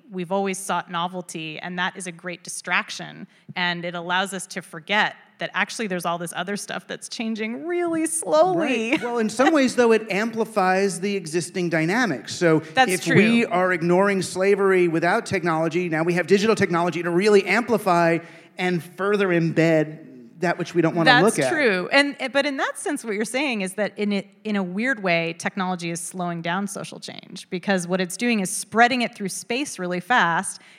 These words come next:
Speaker 1: It's, it's moving virally. You may have heard of this thing
Speaker 2: Yeah,
Speaker 1: called
Speaker 2: it's
Speaker 1: viral,
Speaker 2: viruses, yeah.
Speaker 1: viral memes. Um, and, uh, and instead of, instead of us, you know, sort of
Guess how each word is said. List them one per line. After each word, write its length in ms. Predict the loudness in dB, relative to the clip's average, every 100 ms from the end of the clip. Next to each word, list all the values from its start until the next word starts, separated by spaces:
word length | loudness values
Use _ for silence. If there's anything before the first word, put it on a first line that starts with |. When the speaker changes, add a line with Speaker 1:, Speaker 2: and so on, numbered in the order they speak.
| -6
Speaker 1:
It's, 320 | -4 -4 -10 -10
it's 220 | -10 -10 -6
moving 380 | -4 -2 -2
virally. 680 | -2 0 2 2 -2 -4 -6
You 100 | -2
may 80 | 0
have 100 | -2
heard 200 | -2 -4
of 100 | -4
this 160 | -8 -10
thing 160 | -4 0
Speaker 2:
Yeah, 160 | 0
Speaker 1:
called 160 | -2 -4
Speaker 2:
it's 60 |
Speaker 1:
viral, 200 | -4 -2 0 -2
Speaker 2:
viruses, 320 | -4 -6 -6
yeah. 60 | -2 0
Speaker 1:
viral 200 | 0 -2
memes. 380 | -4 -4 -8 -14 -20 -12 2
Um, 460 | 4 4 2 -4 -10 -20 _
and, 320 | 2 4 4
uh, 200 | 4 4 4
and 160 | 0
instead 460 | 2 -2 4 4 6
of, 180 | 4 0 -8
instead 260 | -8 -2 0
of 100 | 2
us, 200 | 0 -2 -8 _ _ _
you 100 | -2
know, 80 | -2
sort 220 | -2 -6
of 220 | -6 -8